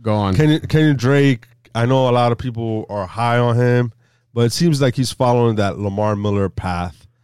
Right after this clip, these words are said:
Speaker 2: where, you know, Lamar Miller had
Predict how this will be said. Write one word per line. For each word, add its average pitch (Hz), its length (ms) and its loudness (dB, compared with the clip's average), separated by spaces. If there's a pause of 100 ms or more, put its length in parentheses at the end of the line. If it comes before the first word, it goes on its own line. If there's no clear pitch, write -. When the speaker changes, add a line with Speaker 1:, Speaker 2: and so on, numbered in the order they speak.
(220)
Speaker 2:
where, 104 240 0
you 107 100 0
know, 98 180 0
Lamar 101 360 0
Miller 101 480 0 (400)
had 143 220 0